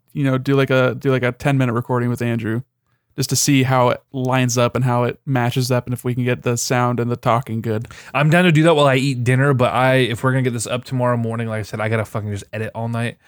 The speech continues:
Speaker 2: and it's already getting late. So we, we can do that. I'll get my dinner, you can get Andrew on here, and we'll chat with him. We'll explain to him, "Dre, we're so sorry, but it's just the way it had to be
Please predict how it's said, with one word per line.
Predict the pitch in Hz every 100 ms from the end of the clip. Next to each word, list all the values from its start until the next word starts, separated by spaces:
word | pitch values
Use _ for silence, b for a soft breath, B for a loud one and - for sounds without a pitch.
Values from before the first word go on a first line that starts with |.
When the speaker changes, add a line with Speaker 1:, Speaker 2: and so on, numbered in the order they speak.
| b _
Speaker 2:
and | 107
it's | 104
already | - 113 107
getting | 107 98 101
late. | 98 87
So | - 98 95 B B B _ _ -
we, | 123 135 135
we | 135
can | 135 131
do | 147
that. | 135 107
I'll | 127
get | 131
my | 127
dinner, | 131 127 123
you | 120
can | - 113
get | 117 107
Andrew | 107 110
on | 107
here, | 113
and | 104
we'll | 104
chat | - 107
with | 107 107
him. | 104
We'll | 113
explain | 113 - 185 185 180
to | 170
him, | 156 151
"Dre, | 139 143 143
we're | 135
so | 127 143
sorry, | 127 - 117 117 117 110 - _ _ _
but | 127
it's | 123 117
just | 120
the | 127
way | 123
it | 113
had | 120 113
to | 101
be | 104 104 104 98 95